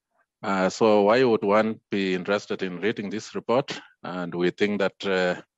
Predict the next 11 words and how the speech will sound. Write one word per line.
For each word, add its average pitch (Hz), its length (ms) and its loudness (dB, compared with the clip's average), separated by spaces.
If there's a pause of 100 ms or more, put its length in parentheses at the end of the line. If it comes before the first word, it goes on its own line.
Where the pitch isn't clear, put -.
(920)
uh, 87 720 -2
the 98 140 -4
interest 117 420 -2
in 95 80 -8
the 90 120 -4
report 101 440 -2 (240)
is 90 260 -12
based 101 280 -2
on 87 180 -8
its 92 280 -8
contribution 87 760 -4